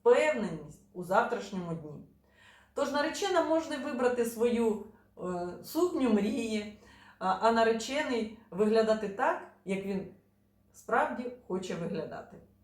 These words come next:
Прогноз цього дня: щастя в усьому, а в щасливій сім'ї народжуються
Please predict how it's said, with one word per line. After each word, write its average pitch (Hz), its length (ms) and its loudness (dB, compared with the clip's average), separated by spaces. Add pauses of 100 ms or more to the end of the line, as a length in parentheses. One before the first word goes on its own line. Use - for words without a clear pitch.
(360)
Прогноз 247 640 6
цього 185 220 -6
дня: 262 420 -4
щастя 339 480 -2
в 262 100 -8
усьому, 180 580 -8 (400)
а 214 120 6
в 220 80 6
щасливій 208 500 0
сім'ї 202 640 -8
народжуються 330 800 -2